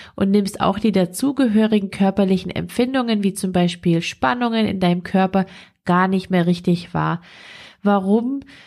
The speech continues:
Du hast dich ganz einfach daran gewöhnt. Und ist es nicht faszinierend und erschreckend zugleich, dass du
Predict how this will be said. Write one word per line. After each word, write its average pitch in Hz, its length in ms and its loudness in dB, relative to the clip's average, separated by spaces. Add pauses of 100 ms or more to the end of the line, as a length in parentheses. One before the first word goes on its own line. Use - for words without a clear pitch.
(120)
Du 202 160 2
hast 214 260 2
dich 208 240 0
ganz 226 340 0
einfach 180 640 0
daran 175 380 0
gewöhnt. 180 680 2
Und 185 200 -8 (260)
ist 254 260 0
es 262 140 0
nicht 220 180 0
faszinierend 202 1040 -2
und 202 260 -2
erschreckend 202 640 -2
zugleich, 180 680 0
dass 180 260 2
du 180 200 -6